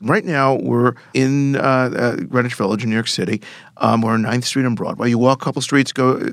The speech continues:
go down, uh, say, S-, Saint Mark's Place. Almost every store is selling pipes, bomb, bongs, some sort of accoutrement. What will those stores be like a few years from now?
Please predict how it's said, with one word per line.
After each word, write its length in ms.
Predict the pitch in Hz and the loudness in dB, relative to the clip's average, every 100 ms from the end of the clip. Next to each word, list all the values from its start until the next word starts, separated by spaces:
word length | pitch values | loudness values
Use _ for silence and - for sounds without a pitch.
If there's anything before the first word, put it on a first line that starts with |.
| - | -6
go 160 | - 127 | -2 2
down, 320 | 127 123 120 - - - | 2 2 -2 -10 -20 -2
uh, 140 | - 113 | 0 2
say, 160 | 120 | 0
S-, 220 | 110 - - | -4 -6 -10
Saint 240 | - 120 98 | -4 -2 0
Mark's 280 | 107 117 - | -2 -2 -2
Place. 320 | 127 123 - - - - _ _ _ | 0 0 -2 -10 -20 -20 _ _ _
Almost 320 | 131 139 127 - | 0 0 -2 0
every 300 | 135 131 135 | 0 2 0
store 420 | - - 120 117 | 0 0 2 2
is 180 | 107 107 | 0 -2
selling 380 | - 107 110 101 | -4 -2 -2 -4
pipes, 540 | - 110 113 107 - | -6 -4 -2 -4 -8
bomb, 560 | - 101 104 98 107 - | -8 -8 -6 -6 -6 -6
bongs, 520 | 101 107 110 107 110 | -6 -2 0 0 -2
some 200 | 95 117 | -4 -4
sort 220 | 117 123 113 | -4 -2 -4
of 80 | |
accoutrement. 600 | 110 123 117 110 110 110 - - - - | -4 -4 -4 -2 -2 -4 -6 -18 -20 -12
What 280 | 135 160 202 | -2 -2 0
will 140 | 196 | 0
those 260 | 147 139 131 | 2 0 0
stores 340 | - 123 117 | -2 0 0
be 180 | 101 113 | -2 -4
like 280 | 98 98 95 | -2 -4 -6
a 40 | |
few 180 | 98 113 | -8 -6
years 280 | 104 92 90 | -4 -4 -4
from 100 | 104 | -6
now? 240 | 98 - | -8 -12